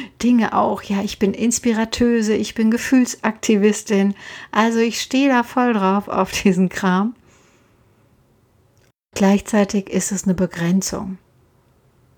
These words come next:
Gleichzeitig, ja, darf es Menschen helfen, im Außen eine Idee zu kriegen, für was du stehst.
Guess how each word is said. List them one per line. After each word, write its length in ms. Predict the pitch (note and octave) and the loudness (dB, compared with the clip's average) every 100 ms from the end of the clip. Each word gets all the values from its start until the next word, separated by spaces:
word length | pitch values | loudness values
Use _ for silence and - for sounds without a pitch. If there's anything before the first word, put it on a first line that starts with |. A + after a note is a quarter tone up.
| _ _ _ _ _ | _ _ _ _ _
Gleichzeitig, 1000 | - F#3+ G3 - - G#3 G3+ G#3 G3+ - - _ _ _ _ _ _ - | 0 2 2 0 0 0 2 0 0 -6 -20 _ _ _ _ _ _ -2
ja, 420 | F3+ G3 C#4 B3 | 0 2 2 0
darf 360 | F#3+ G3 G#3 | 0 0 0
es 120 | G#3+ A3 | -4 2
Menschen 360 | G3+ F#3+ G#3 | 2 2 0
helfen, 920 | F3+ F#3+ G3 B3 - B3 A#3 A#3 A#3+ - _ _ _ | 2 4 4 2 0 0 2 2 0 -4 _ _ _
im 180 | G#3 G#3 | 0 0
Außen 880 | F#3 G3 G#3 G#3 - G#3+ G#3+ G#3+ - _ _ _ _ _ _ - | 0 0 -2 -4 -2 2 2 0 -6 _ _ _ _ _ _ -4
eine 80 | F#3+ | -2
Idee 640 | G3+ F3 G#3 G#3+ B3 C#4+ | -2 0 4 6 6 4
zu 200 | C#4+ G#3 | 0 -8
kriegen, 460 | - G#3 G#3 G#3 G#3 | -4 0 2 2 0
für 220 | - G3 | 0 0
was 240 | G3 - | 0 -2
du 100 | - | -8
stehst. 920 | F3 - - A3+ G#3 A3 B3+ - - | -10 -6 -4 0 0 -2 -4 -12 -16